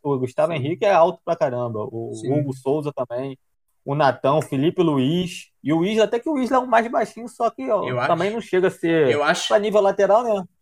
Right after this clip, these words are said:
Speaker 1: Lateral
Speaker 2: pior que
Speaker 1: costuma
Speaker 2: eu
Speaker 1: ser
Speaker 2: acho que o Isla é mais
Speaker 1: baixinho.
Speaker 2: alto do que o Felipe Luiz, hein? Ele já che-, chegou a jogar de zagueiro.
Speaker 1: É, eu vi aqui, eu vi aqui, ó, o, o Isla tem um e setenta e seis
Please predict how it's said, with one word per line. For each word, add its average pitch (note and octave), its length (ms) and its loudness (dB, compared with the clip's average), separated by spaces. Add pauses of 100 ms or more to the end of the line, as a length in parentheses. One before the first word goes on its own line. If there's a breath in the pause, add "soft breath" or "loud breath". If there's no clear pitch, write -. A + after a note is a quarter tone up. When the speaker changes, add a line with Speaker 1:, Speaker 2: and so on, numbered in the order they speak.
(160)
Speaker 1:
Lateral D3 380 4
Speaker 2:
pior D#3 200 0
que F3+ 60 -4
Speaker 1:
costuma F3+ 80 0
Speaker 2:
eu E3 60 4
Speaker 1:
ser D#3+ 60 6
Speaker 2:
acho F3 140 0
que B2 60 -2
o D#3+ 120 4
Isla F3+ 160 -2
é F3 40 -6
mais E3+ 240 0
Speaker 1:
baixinho. G3+ 100 0
Speaker 2:
alto G#3+ 160 -4
do F#3+ 120 -8
que G3 120 -14
o F#3+ 180 -6
Felipe F#3+ 380 -12
Luiz, C#3+ 380 -10
hein? C3+ 200 -14 (280)
Ele C#3 140 -10
já D3+ 120 -6
che-, D3+ 160 -8
chegou D3+ 340 -6
a - 20 -2
jogar D#3 260 0
de D#3 120 -10
zagueiro. D3 560 -4 (580)
Speaker 1:
É, D3 100 2
eu D#3 120 6
vi D#3 160 0
aqui, E3+ 160 -2 (1200)
eu C#3+ 140 2
vi C#3+ 140 0
aqui, D#3 280 0
ó, A#2+ 160 4
o, G#2+ 640 -6 (320)
o A#2 120 -4
Isla B2+ 640 2
tem B2 160 -6
um C#3+ 120 -4
e F3+ 40 -4
setenta D#3+ 400 -4
e C#3 60 -2
seis D3 600 -6